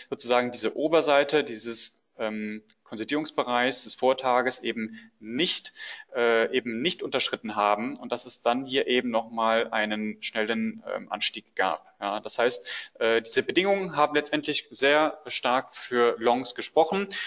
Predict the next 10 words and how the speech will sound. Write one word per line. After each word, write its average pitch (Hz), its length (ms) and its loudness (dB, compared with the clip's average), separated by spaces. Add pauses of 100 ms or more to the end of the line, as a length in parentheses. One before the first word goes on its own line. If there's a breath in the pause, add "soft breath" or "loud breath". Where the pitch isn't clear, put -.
(120 loud breath)
und 131 160 -6
dementsprechend, 135 880 -2
ähm, 120 340 2
waren 117 220 2
die 117 100 -4
Märkte 113 400 0
eben 117 220 -4
hier 117 340 0
auch 110 120 -2
bereit, 104 540 0